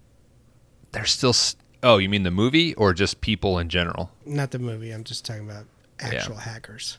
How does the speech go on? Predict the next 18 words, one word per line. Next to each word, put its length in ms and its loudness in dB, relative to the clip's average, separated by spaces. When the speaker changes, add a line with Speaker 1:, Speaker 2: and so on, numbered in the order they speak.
Speaker 1:
But 100 -6
yeah, 160 4
because 300 0
they're 120 2
never, 400 0
they've 260 2
never 280 4
been 720 2
what 160 0
the 80 2
movies 380 2
make 220 0
them 120 -2
out 220 0
to 100 -8
be. 280 -10
They 160 2
are 540 0